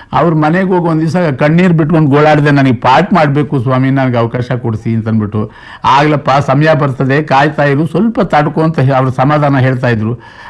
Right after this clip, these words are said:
ಅನಂತರ ತರೀಕೆರೆ ಕ್ಯಾಂಪ್ ಹೋಯ್ತು ಈ ನಾಟಕದ ಕಂಪ್ನಿ. ಹಾಗಾಗಿ ಚಾಮರಾಜನಗರ, ಗುಂಡ್ಲುಪೇಟೆ ಇಲ್ಲೆಲ್ಲ ಸುತ್ತಾಕೊಂಡು ಚ-, ತರೀಕೆರೆಗೆ ಹೋದಾಗ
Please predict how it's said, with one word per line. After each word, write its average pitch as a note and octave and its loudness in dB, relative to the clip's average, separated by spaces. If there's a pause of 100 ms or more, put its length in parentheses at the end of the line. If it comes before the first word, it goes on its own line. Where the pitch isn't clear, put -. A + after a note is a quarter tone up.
ಅನಂತರ D#3 -2
ತರೀಕೆರೆ E3+ -2
ಕ್ಯಾಂಪ್ D#3 -2
ಹೋಯ್ತು C#3+ 0
ಈ C3+ 2
ನಾಟಕದ C3 0
ಕಂಪ್ನಿ. C3 -2
ಹಾಗಾಗಿ D#3 0
ಚಾಮರಾಜನಗರ, D3+ 0
ಗುಂಡ್ಲುಪೇಟೆ D#3 0
ಇಲ್ಲೆಲ್ಲ D3 2
ಸುತ್ತಾಕೊಂಡು C#3 -2 (400)
ಚ-, D#3+ 0
ತರೀಕೆರೆಗೆ D#3+ 0
ಹೋದಾಗ D3+ 0